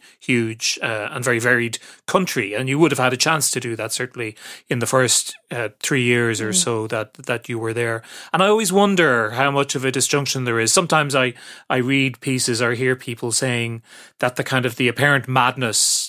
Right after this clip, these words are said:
Speaker 1: at the top of government is not actually reflected in what's happening in the, in the towns and the cities of America. And then other people, you know, particularly in light of some of the things that have happened around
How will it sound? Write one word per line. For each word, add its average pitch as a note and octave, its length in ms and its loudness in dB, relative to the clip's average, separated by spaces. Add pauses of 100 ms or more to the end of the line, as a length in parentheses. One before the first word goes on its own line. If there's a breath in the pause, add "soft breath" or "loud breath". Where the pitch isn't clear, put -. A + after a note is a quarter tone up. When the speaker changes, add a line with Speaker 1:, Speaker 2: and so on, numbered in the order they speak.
Speaker 1:
at - 140 -2
the - 80 -16
top A#2 260 0
of A2+ 520 -8
government B2 500 -2 (320 loud breath)
is D3 140 0
not D#3+ 180 4
actually C3+ 400 0
reflected C3 800 -2 (300)
in C3+ 160 0
what's B2 220 2
happening A#2+ 500 0
in A#2 180 -6
the, A2+ 260 -4 (340 soft breath)
in A#2+ 140 -2
the A#2+ 80 0
towns A#2+ 400 0
and A2+ 100 -6
the A2+ 60 -6
cities A#2 360 -4
of G#2+ 100 -6
America. A2+ 400 -2
And B2+ 140 -2
then B2+ 120 4
other A#2+ 120 0
people, A#2 380 -2 (320 loud breath)
you A#2 120 -2
know, A2 120 0
particularly B2 400 -2
in A2 80 -2
light A2+ 220 0
of A2+ 60 -6
some A#2 160 -4
of A2+ 60 -8
the A#2 100 -6
things A2+ 240 -8
that - 80 -12
have A#2 100 -10
happened A#2 320 -8
around A#2 400 -8